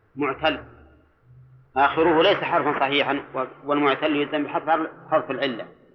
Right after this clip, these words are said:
فلماذا سكن؟ يقال: إما أنه سكن تخفيفا، إما أنه سكن تخفيفا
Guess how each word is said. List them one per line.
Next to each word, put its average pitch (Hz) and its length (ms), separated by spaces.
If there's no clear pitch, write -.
فلماذا 156 920
سكن؟ 139 540
يقال: 160 560
إما 165 320
أنه 151 800
سكن 147 460
تخفيفا، 143 500
إما 131 180
أنه 135 220
سكن 147 360
تخفيفا 143 640